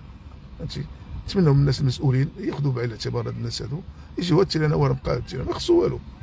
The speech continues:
آه، الكرياج ديال زميلنا يدوز من جهه اخرى، يخرجوا لواحد المنحه بسيطه، غادي يقادوه، ويعطيو واحد اللي غيراقبوا، ويقابلوا هنا، وتولي الامور بخير، ولي الناس على الاقل يوقفوا فين يتنفسوا، فين يلعبوا، فين، فهمتي؟ حتى الوليدات الصغار دابا تبارك الله شحال ديال الوليدات هما،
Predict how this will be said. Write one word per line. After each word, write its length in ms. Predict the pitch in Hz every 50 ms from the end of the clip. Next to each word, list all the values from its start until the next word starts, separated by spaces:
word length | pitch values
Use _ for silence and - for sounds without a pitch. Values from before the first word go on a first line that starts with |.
| - - - - 466
آه، 120 | 415 339
الكرياج 440 | 285 151 131 139 143 147 143 131 -
ديال 120 | 135 127
زميلنا 340 | 123 123 127 123 - 226 240
يدوز 200 | 208 190 170 135
من 60 | 131
جهه 160 | 117 123 -
اخرى، 280 | - - - - - - - - - - - - - - -
يخرجوا 260 | - 220 220 190 196
لواحد 160 | 180 147 135 139
المنحه 380 | 139 156 143 - - 269 415 - - - - - - - - -
بسيطه، 320 | - - 185 175 415 381
غادي 180 | - 202 196 180
يقادوه، 460 | 156 170 180 156 131 123 151 147 131 - - - - - - - - -
ويعطيو 280 | 117 123 180 180 175 165
واحد 180 | 147 131 131
اللي 120 | 139 131 131
غيراقبوا، 400 | 127 131 123 - 135 196 349 - - -
ويقابلوا 520 | - 156 - - - 139 135 135 135 170
هنا، 140 | 196 - 370 - - - - - - - - - -
وتولي 240 | 415 - - 320 -
الامور 280 | - 208 208 208 185
بخير، 360 | 180 - 170 - 151 143 131 - -
ولي 140 | 285 403
الناس 220 | 381 392 - 170 175
على 180 | 98 92 -
الاقل 220 | - - - - 302
يوقفوا 260 | - - - - 175
فين 120 | 156 190
يتنفسوا، 420 | 190 147 - 156 143 - - 180 151
فين 100 | 147 151
يلعبوا، 380 | 156 139 117 113 131 78 -
فين، 260 | 67 - 139 135 - - - - - - - - -
فهمتي؟ 260 | - - - - - - - - - - - - -
حتى 160 | 453 427 - 381
الوليدات 260 | 311 202 180 190 151
الصغار 220 | - 160 165 147
دابا 140 | 139 139 139
تبارك 200 | 131 143 131 135
الله 120 | 135 139
شحال 140 | 135 - 131
ديال 120 | 139 127 123
الوليدات 300 | 127 127 120 123 131 139
هما، 220 | 131 139 131